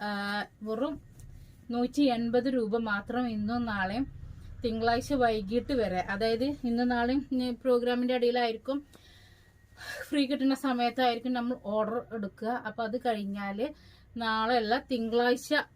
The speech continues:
വൈകുന്നേരം കഴിഞ്ഞ് കഴിഞ്ഞാൽ പിന്നെ ഇത് നൂറ്റി എൺപതിന് നമ്മൾ കൊടുക്കുന്നത്,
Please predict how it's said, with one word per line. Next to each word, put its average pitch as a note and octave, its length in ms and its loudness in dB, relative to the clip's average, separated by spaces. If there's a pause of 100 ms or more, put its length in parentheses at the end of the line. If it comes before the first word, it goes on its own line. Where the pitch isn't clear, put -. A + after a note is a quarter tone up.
(400)
വൈകുന്നേരം G#3+ 760 0
കഴിഞ്ഞ് G3+ 320 -4
കഴിഞ്ഞാൽ G3 360 -6
പിന്നെ G#3+ 280 -6
ഇത് G#3+ 260 -6
നൂറ്റി A3+ 400 -2 (320)
എൺപതിന് G#3+ 580 -2
നമ്മൾ G#3 220 0
കൊടുക്കുന്നത്, A3+ 800 0